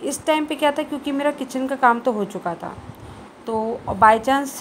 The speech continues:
शेखर को कहीं visit पे जाना था, तो मेरे पास time था। शेखर lunch नहीं लेके गए थे, तो मैंने सोचा कि सिर्फ करेले ऐसे simple देना, बहुत ही सूखा सूखा सा हो जाएगा। तो मैंने क्या सोचा कि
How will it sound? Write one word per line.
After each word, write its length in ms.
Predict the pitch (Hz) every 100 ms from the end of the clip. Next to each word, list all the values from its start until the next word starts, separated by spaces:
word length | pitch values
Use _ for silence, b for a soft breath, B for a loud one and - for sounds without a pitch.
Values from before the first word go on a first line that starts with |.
| -
शेखर 360 | - 233 226 262
को 120 | 269
कहीं 340 | 262 233 240
visit 360 | 254 214 220 220
पे 100 | 226
जाना 280 | 208 185 185
था, 200 | 202 247
तो 140 | 247
मेरे 180 | 240 220
पास 340 | 214 240 240 - -
time 240 | - 208
था। 240 | 208 175 151 - -
शेखर 240 | 220 240
lunch 300 | 220 220 220
नहीं 120 | 226 208
लेके 240 | 190 190
गए 160 | 170 165
थे, 60 | - - - B B - -
तो 60 |
मैंने 220 | 226 220 240
सोचा 260 | 247 -
कि 140 | - 262
सिर्फ 420 | - 294 285 -
करेले 440 | 226 202 202 214 240 262
ऐसे 340 | - 202 185
simple 420 | 240 226 196 233 226
देना, 280 | 208 220
बहुत 280 | 220 208 226
ही 60 | 269
सूखा 360 | 262 208 233
सूखा 300 | 233 240 240
सा 280 | 226 226 247
हो 160 | 214 180
जाएगा। 400 | 185 180 185 180 - - B B B B - -
तो 60 |
मैंने 240 | 233 220 240
क्या 120 | 254
सोचा 220 | 247 262
कि 120 | 277